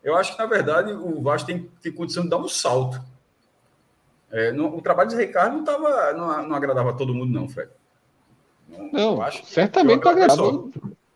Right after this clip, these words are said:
Speaker 1: eu não, eu,
Speaker 2: Certamente
Speaker 1: eu, eu acho que a chance
Speaker 2: agradava.
Speaker 1: do Vasco melhorar é maior do que, do que piorar essa troca.
Speaker 2: Certo.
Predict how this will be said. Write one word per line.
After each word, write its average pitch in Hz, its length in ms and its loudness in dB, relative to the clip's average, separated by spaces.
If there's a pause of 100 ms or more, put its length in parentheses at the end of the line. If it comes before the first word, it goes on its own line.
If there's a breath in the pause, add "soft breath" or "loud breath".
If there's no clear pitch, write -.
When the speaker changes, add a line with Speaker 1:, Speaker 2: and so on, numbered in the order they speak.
(140)
Speaker 1:
eu 170 100 -10
não, 208 100 0
eu, - 40 -4
Speaker 2:
Certamente 202 240 2
Speaker 1:
eu, 254 260 4
eu 196 100 6
acho - 160 6
que 381 40 6
a 370 40 6
chance 196 120 4
Speaker 2:
agradava. 127 260 0
Speaker 1:
do 151 120 -6
Vasco 160 300 -4
melhorar 156 760 0 (200)
é 175 60 -6
maior 175 360 0
do 269 80 -8
que, 302 420 -4
do 220 100 -12
que 233 340 -10
piorar 190 520 -4 (1200)
essa 92 180 -10
troca. - 240 -18 (840)
Speaker 2:
Certo. - 520 -20